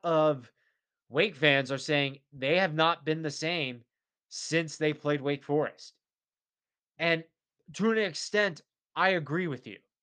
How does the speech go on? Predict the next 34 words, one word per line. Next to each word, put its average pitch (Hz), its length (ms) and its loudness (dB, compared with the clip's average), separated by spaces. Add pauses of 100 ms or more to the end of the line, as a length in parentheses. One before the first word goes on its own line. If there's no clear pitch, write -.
(120)
I 165 160 2
agree. 139 480 -4 (880)
But 175 300 6
I 147 120 -2
think 165 220 -6
what 175 120 0
really 156 500 0
did 160 260 -2
it 110 220 -8 (880)
was 139 280 0 (600)
the 147 220 2 (500)
first 190 360 0
game 185 240 -4
against 156 420 -8
Duke. 175 440 -8 (1200)
They 165 160 4
were 240 140 8
up 214 180 2
nine 196 260 0
to 190 60 -4
six - 600 -4 (400)
in 147 100 -4
the 147 60 -4
bottom 190 520 0
of 180 80 -10
the 175 80 -6
ninth, 175 400 -4 (720)
and 131 180 -8
Duke 190 220 -6
hit 180 140 0
a 143 60 6
walk-off 170 680 2
grand 156 280 -2
slam. 156 400 -6